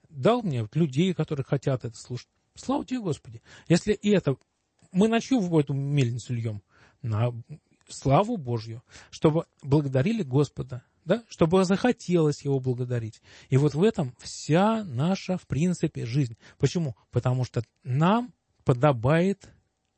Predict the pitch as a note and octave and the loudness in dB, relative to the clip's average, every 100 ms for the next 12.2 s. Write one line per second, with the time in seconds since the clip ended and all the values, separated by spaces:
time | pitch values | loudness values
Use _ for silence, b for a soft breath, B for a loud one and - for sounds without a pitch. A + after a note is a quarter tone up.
0 | _ - C3+ C#3 E3 C#3 B2 - - A2 | _ -6 -4 -2 -2 -2 -6 -8 -12 -12
1 | _ b b - A2 B2+ A2+ C#3+ G#3+ A#3+ | _ b b -4 -2 -2 0 0 2 0
2 | A#3+ - G3+ A3 G3+ - C3+ D3+ - A#2 | -2 -4 -6 -8 -12 -2 0 0 -4 -4
3 | B2 E3+ - E3+ C3 C3+ C3+ D#3+ - B2 | -2 -4 -4 -4 -4 -4 -2 -4 -4 -6
4 | A#2+ A2+ A#2 A#2+ C3+ B2+ D#3+ E3+ - A#2+ | -6 -6 -4 -4 -4 -4 -4 -4 -4 -4
5 | B2+ D3+ - - B2 A2 G#2 _ B B | -4 -6 -12 -6 -2 -2 -6 _ B B
6 | B - C#3+ C#3+ D3 - D3+ D3+ D3+ C#3+ | B -2 -2 0 -2 -2 -2 0 0 0
7 | A#2+ - - A#2 B B C#3 D#3 D#3+ E3+ | -2 -4 -12 -12 B B 2 2 0 -2
8 | F3+ F3 G3+ F#3 A#2 - A2+ - A#2 A#2 | -2 0 0 0 -2 -4 -10 -6 -4 0
9 | G3 - C3+ C#3+ A#2+ C#3 F3+ C#3+ B2 B2 | 0 2 2 0 -4 -4 -4 -6 -6 -6
10 | A#2+ A#2 B2 _ _ b b b - C3+ | -8 -12 -14 _ _ b b b 0 2
11 | D3 C3+ D3+ - C#3+ D#3 A3 G#3 D3 E3+ | 2 0 -4 0 0 2 0 0 0 2
12 | G3+ | 2